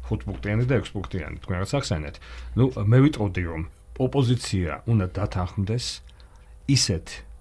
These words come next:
პროცესს, რომლის შედეგად მოხდება სისტემური ცვლილებები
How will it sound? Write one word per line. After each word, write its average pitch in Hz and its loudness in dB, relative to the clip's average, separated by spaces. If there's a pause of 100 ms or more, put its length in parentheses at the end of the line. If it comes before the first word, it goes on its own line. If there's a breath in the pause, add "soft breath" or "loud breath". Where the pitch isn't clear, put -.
(640)
პროცესს, - -2
რომლის 107 6
შედეგად 101 0 (380 loud breath)
მოხდება 107 2
სისტემური 104 0
ცვლილებები 90 -2